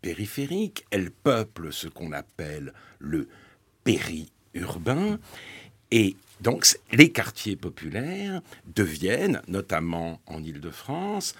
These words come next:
en Seine-Saint-Denis, mais pas seulement, ethniquement homogènes. Et cette division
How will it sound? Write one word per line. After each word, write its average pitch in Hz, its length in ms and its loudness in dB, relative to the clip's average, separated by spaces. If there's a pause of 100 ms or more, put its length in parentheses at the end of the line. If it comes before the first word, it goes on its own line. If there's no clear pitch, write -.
(120)
en 82 100 -6
Seine-Saint-Denis, 78 640 -6
mais 71 120 -6
pas - 140 -12
seulement, 117 520 -4 (500)
ethniquement 139 1000 2 (640)
homogènes. 80 840 4 (380)
Et 117 200 6 (100)
cette 95 380 4
division 104 800 -2